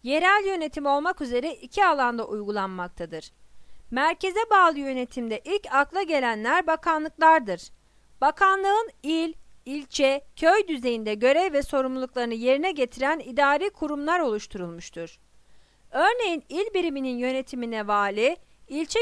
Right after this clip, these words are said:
biriminin yönetimine kaymakam, köy birimine muhtar getirilmiştir. Bu temsilciler de birbirine bağlıdır. Muhtar kaymakama, kaymakam valiye bağlı olarak çalışır.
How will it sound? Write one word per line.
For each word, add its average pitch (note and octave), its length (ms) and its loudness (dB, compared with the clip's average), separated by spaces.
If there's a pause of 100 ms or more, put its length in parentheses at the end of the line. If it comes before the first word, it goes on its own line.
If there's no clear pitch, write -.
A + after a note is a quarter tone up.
biriminin D#4+ 400 -2
yönetimine C4 640 -4
kaymakam, B3 680 0 (360)
köy A4 300 6
birimine D#4 380 -2
muhtar G4+ 500 2
getirilmiştir. F#3 920 -8 (540)
Bu G#4+ 100 2
temsilciler D#4+ 840 0
de B3+ 140 -2
birbirine D4+ 480 0
bağlıdır. F#3 640 0 (380)
Muhtar F#4 500 4
kaymakama, B3+ 760 0 (160)
kaymakam D#4+ 720 2
valiye C#4+ 440 2
bağlı E4+ 300 4
olarak B3 380 2
çalışır. F#3 560 -10